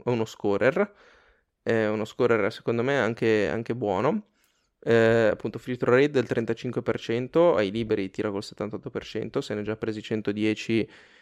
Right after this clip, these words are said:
in, eh, diciotto partite, quindi insomma capite che i numeri sono abbastanza importanti. Ha il sessanta per cento abbondante al ferro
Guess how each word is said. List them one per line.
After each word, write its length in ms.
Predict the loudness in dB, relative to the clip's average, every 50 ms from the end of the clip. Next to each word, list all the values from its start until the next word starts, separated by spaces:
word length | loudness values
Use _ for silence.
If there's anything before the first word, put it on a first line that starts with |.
| _ _ _
in, 300 | 0 0 2 2 4 2
eh, 220 | 2 4 2 2
diciotto 340 | 0 -2 -2 -4 0 0 0
partite, 360 | 0 0 -2 -4 -4 -6 -4
quindi 180 | -4 -2 -4 -4
insomma 280 | -6 -6 -8 -6 -6 -8 -10 -14 _ _
capite 340 | -16 -14 -12 -10 -10 -10
che 120 | -8 -6 -6
i 60 | -4
numeri 280 | -4 -4 -4 -4 -6 -6
sono 220 | -8 -6 -8 -6
abbastanza 380 | -6 -8 -8 -8 -10 -10 -10 -10
importanti. 680 | -6 -6 -6 -4 -2 -2 -2 -2 2 2 2 0 0 _ _ _ _ _ _ _ _ _ _ _ _ _ _ _ _ _ 0
Ha 100 | 4 4
il 80 | 4
sessanta 440 | 4 2 -4 -2 -2 4 6 6 6
per 340 | 6 2 -8 2 4 4 4
cento 300 | 4 0 0 4 4 4
abbondante 420 | 4 4 2 2 4 2 2 2
al 80 | 0 0
ferro 500 | 2 4 4 4 6 6 6 4 4 0